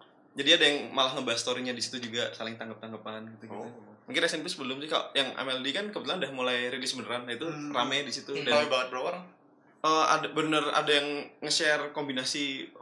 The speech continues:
Speaker 1: homunculnya gimana,
Speaker 2: Waduh.
Speaker 1: gitu-gitu. Maksudnya saling, ya kayak kita ngobrol tapi bi-, nggak, nggak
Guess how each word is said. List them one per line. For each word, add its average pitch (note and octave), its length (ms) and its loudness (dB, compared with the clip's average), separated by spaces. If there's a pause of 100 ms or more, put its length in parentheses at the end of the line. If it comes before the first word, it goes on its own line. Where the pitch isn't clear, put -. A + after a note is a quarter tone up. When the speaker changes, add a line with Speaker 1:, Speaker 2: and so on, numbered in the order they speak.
(220)
Speaker 1:
homunculnya C3+ 580 -6
gimana, B2+ 380 -4
Speaker 2:
Waduh. C3 160 0
Speaker 1:
gitu-gitu. D#3 320 0
Maksudnya E3+ 240 6
saling, F3+ 280 8 (440)
ya E3 120 6
kayak D#3+ 220 10
kita E3 180 2
ngobrol E3 320 0
tapi G3+ 400 2
bi-, C#3+ 200 -8
nggak, C3+ 200 2
nggak C3 180 2